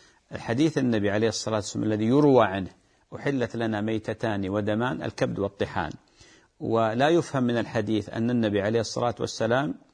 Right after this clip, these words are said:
قال: "كلوا الكبد والطحال نيئة"، ما يفهم، ذكرت هذا. وبعدين في كلامي ذكرت بأن، آه، ال-، ال-، الفتية عند أهل الطب، هم الذين يفتون بهذا.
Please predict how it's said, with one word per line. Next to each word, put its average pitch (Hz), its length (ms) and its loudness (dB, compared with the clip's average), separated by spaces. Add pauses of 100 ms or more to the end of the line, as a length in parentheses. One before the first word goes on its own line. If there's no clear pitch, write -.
(140)
قال: 123 260 2
"كلوا 139 420 2
الكبد 120 360 -2
والطحال 120 760 -4
نيئة"، 113 920 0 (500)
ما 143 240 4
يفهم، 110 360 0
ذكرت 139 420 0
هذا. - 160 -10 (460)
وبعدين 147 420 0
في 165 200 -2
كلامي 139 600 0 (340)
ذكرت 123 480 -2
بأن، 117 340 -2
آه، 135 180 -2 (400)
ال-، 107 460 -2
ال-، 101 360 -2
الفتية 175 460 0
عند 156 220 0
أهل 135 160 2
الطب، 127 300 0 (720)
هم 139 140 2
الذين 147 300 2
يفتون 123 400 -2
بهذا. 95 340 -4